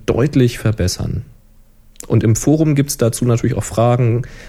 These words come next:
ähm, Verbesserungsvorschläge werden gesucht, wie ist euer Feedback, wie ist euer Eindruck und so weiter. Also schaut auch mal auf happyshooting punkt de slash forum, sucht mal nach H S Bindestrich D B, da findet ihr ents-, die entsprechenden Threads. Macht mit!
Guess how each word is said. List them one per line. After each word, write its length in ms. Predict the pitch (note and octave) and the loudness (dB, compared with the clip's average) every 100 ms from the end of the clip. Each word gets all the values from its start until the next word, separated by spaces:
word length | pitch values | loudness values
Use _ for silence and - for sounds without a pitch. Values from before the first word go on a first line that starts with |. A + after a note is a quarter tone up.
| - | -8
ähm, 380 | - G#2+ G2+ F2+ | 0 2 2 0
Verbesserungsvorschläge 1040 | F2 F2 C3 B2+ A2+ - A2 - A2 G#2+ | 0 0 2 2 0 2 2 4 2 4
werden 240 | G#2 G#2 G#2+ | 4 2 2
gesucht, 560 | G2+ G#2+ G2+ G#2 - | 2 2 2 2 0
wie 60 | G#2+ | -2
ist 100 | A2+ | 0
euer 180 | F#2 G#2+ | 0 0
Feedback, 420 | - G#2 G#2 - | 0 -2 0 2
wie 60 | G#2+ | 0
ist 100 | - | 0
euer 220 | F#2+ F2 | 0 0
Eindruck 420 | E2+ F#2+ - F#2+ | 0 0 0 -2
und 120 | G#2+ | 0
so 120 | G#2+ | 0
weiter. 220 | G2 G2 - | 2 0 2
Also 140 | G2+ | 0
schaut 260 | - C#3+ - | 0 0 2
auch 80 | |
mal 100 | C3 | 2
auf 200 | A#2+ - | 2 2
happyshooting 500 | A#2 A#2 A2 A#2+ A2+ | 0 0 0 0 0
punkt 240 | A2+ A#2 - | 0 -2 0
de 180 | G2+ A2 | 0 0
slash 320 | - G2 - | 0 -2 -2
forum, 640 | - C#3+ D#3 F3+ F#3+ F#3+ - - - - | 0 2 4 2 0 -2 -16 -20 -20 -6
sucht 280 | B2 B2 | -4 0
mal 80 | A#2+ | 0
nach 180 | A2 G2+ | 2 2
H 540 | A2 F2+ - - C#3+ - | 2 0 -2 -2 -2 0
S 140 | A#2 | -2
Bindestrich 480 | - A#2 A2+ A2+ - | 0 0 0 0 0
D 160 | G2+ | 2
B, 240 | G2 A2+ C#3 - - - - - - - | 4 4 2 -4 -20 -20 -20 -20 -12 -2
da 100 | G2+ | -2
findet 260 | A2 G#2 | 2 2
ihr 100 | G#2+ | 2
ents-, 180 | G#2 F#2+ - | 2 0 -4
die 80 | - | -2
entsprechenden 540 | G#2+ - G2+ G2+ F#2+ | -2 0 0 0 0
Threads. 460 | F2+ G2+ G2+ - - - - - - - | 0 0 0 -2 -12 -18 -20 -20 -20 -6
Macht 220 | - - | -4 0
mit! 220 | C#3+ C#3 | 2 2